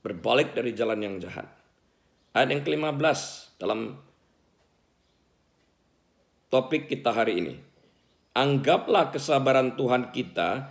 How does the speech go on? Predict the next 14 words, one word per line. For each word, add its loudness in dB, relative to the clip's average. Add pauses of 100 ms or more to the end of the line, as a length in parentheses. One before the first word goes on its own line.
(160)
sebagai 0
kesempatan 0
bagimu -2 (240)
untuk 2
beroleh 2 (320)
selamat." 2 (560)
Kenapa? -2
Karena -4
Tuhan 0
tidak 2
ingin 0
ada 0
yang -2
binasa, -4